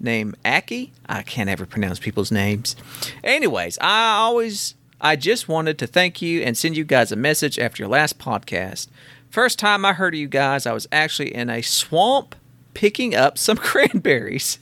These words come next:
<laughs> Uh, 'cause you are wrong, and those little things are awesome, super tasty and healthy.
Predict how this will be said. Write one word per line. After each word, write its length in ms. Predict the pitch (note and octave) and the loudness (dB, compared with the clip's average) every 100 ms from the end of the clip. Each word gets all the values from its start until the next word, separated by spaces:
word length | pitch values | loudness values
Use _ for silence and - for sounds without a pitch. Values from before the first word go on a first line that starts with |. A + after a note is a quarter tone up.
| - | -2
<laughs> 280 | - - - - - - - - _ _ - - - A3+ - | 0 0 -2 -2 -4 -6 -10 -16 _ _ -20 -18 -14 -14 -6
Uh, 580 | F#3+ F#3 G3 G3+ G3+ F3 | 0 2 2 4 2 2
'cause 400 | - F#3 G3+ F3+ D#3+ | 0 2 2 0 -2
you 160 | F3 | 0
are 240 | D3 E3+ E3 | 4 4 4
wrong, 480 | F3 F#3+ F#3+ F#3+ - | 4 4 4 2 0
and 220 | D3 D3 | -2 2
those 240 | D#3 D3+ | 2 2
little 200 | D3+ E3 | 0 -2
things 320 | D#3 D3+ D3 | 0 0 2
are 100 | C#3+ | 2
awesome, 480 | - D#3 D3+ - A2 | 4 6 4 2 -4
super 320 | - D#3 E3+ | -2 -2 -2
tasty 420 | D#3+ D#3+ D#3 - D#3 | 0 2 2 0 -2
and 80 | C#3 | 2
healthy. 460 | D3+ C#3 - - | 2 2 -2 -10